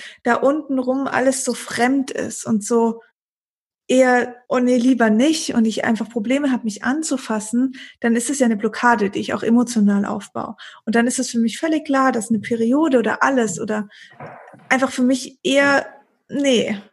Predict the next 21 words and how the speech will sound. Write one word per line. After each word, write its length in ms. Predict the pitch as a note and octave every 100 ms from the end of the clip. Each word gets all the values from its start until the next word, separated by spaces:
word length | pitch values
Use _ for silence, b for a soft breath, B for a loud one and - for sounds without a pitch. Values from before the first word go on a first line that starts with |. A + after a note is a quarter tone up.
| _ _ _ _
Also 160 | - B3
das 160 | C4 C4
sind 120 | C#4+
ja 120 | C4+
auch 100 | B3
Bereiche, 400 | B3+ A#3+ C4 C#4
mit 160 | B3+ B3
denen 180 | A#3+ A#3+
wir 120 | -
erstmal 420 | A#3+ A#3+ B3 A#3
warm 240 | A#3+ D#4
werden 280 | C#4+ B3+ G#3+
müssen 380 | G#3+ A3 A#3 B3+ B B B
und 180 | A#3 B3+
die 100 | A#3+
wir 80 |
erstmal 320 | A#3+ A#3 A3+ G#3
auch 100 | -
zulassen 680 | - C#4+ G#3+ G3+ - - _ _ _ _
müssen. 360 | A#3 A#3 G#3+ G#3+
Und 180 | A3+